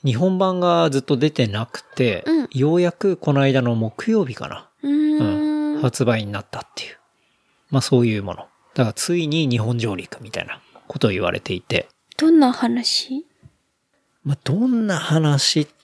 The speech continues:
Speaker 1: ていうのは結構一口、まあ、俺もまだ、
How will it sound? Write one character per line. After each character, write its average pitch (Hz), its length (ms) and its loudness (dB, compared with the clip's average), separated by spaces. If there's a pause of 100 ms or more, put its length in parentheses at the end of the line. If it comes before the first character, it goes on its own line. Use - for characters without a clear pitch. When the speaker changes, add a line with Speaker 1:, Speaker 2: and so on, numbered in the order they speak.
(100)
Speaker 1:
て 151 100 0
い 135 300 4
う - 20 0
の 127 140 2
は 120 140 0
結 - 280 -6 (320)
構 139 220 2
一 - 500 -4
口、 - 240 -6
ま 143 120 2
あ、 127 40 2
俺 147 180 2
も 202 120 2
ま 202 140 2
だ、 110 260 -2